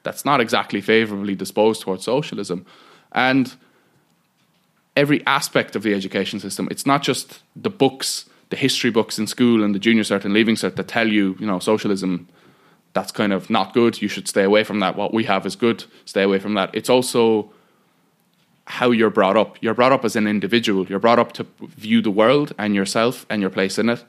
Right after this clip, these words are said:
as an individual. You're not brought up to view that you don't actually exist in a vacuum and you're just kind of, uh, floating around and bumping into other people, that society kind of works collectively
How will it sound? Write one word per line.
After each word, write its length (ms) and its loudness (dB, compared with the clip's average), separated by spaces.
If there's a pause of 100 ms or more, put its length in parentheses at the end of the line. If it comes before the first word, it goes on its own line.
as 200 -2
an 100 0
individual. 580 0
You're 80 -4
not 280 -4
brought 240 2
up 180 2
to 100 -10
view 380 2 (580)
that 200 -6
you 100 -2
don't 220 2
actually 300 0
exist 320 -2
in 100 -2
a 40 -4
vacuum 500 -2
and 160 -6
you're 180 2
just 200 -4
kind 200 -2
of, 220 -8 (680)
uh, 420 0
floating 420 2
around 320 0
and 140 -4
bumping 320 2
into 180 0
other 160 2
people, 380 -4
that 260 -4 (240)
society 520 0
kind 160 -2
of 60 0
works 280 0
collectively 680 -2